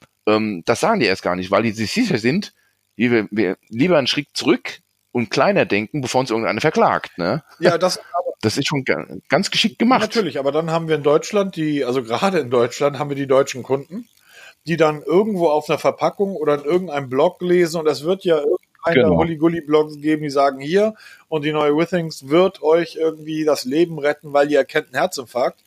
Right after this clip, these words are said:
Speaker 2: Und dann, ähm, hast du einen Herzinfarkt und verklagst danach den Hersteller. Also das, das ist ja, du musst ja einfach auch als Hersteller heutzutage so unglaublich vorsichtig sein,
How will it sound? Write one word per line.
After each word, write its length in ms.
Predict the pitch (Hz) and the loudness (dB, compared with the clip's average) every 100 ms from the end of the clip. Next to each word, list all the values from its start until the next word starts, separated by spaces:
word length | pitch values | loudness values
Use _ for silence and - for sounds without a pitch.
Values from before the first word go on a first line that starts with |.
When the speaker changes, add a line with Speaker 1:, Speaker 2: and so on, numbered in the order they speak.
| - - - - | -20 -20 -14 -2
Speaker 2:
Und 160 | 160 | 0
dann, 240 | 160 151 147 | 2 2 2
ähm, 320 | 139 139 139 _ _ _ _ _ - _ _ _ _ - | 0 0 -4 _ _ _ _ _ -20 _ _ _ _ -2
hast 240 | 196 214 | -2 0
du 40 | 196 | 0
einen 100 | 139 | 4
Herzinfarkt 600 | 131 127 120 131 165 170 | 2 2 0 2 2 0
und 60 | |
verklagst 560 | 165 156 156 165 - - | -4 -2 0 0 0 0
danach 220 | 147 160 | 0 -2
den 180 | 165 151 | -6 -2
Hersteller. 540 | 175 180 - 98 90 - - - | 0 0 -4 -10 -12 -18 -20 -4
Also 160 | 127 139 | 0 2
das, 220 | 151 - | 2 2
das 180 | 165 165 | -2 -2
ist 120 | 165 | 0
ja, 140 | 170 160 | 2 2
du 100 | 160 | 0
musst 200 | 190 - | -2 -4
ja 100 | 151 | -6
einfach 200 | 151 147 | -4 -6
auch 120 | 143 143 | -4 -2
als 180 | 135 | -2
Hersteller 400 | 170 185 175 147 | 0 0 0 2
heutzutage 540 | 135 151 165 143 147 147 | 2 2 -2 0 0 0
so 100 | 151 | -4
unglaublich 640 | 185 185 156 151 160 160 | -2 0 4 2 2 -4
vorsichtig 560 | - 175 165 156 151 120 | 2 2 2 -4 -8 -4
sein, 340 | 127 120 147 | -2 -2 -4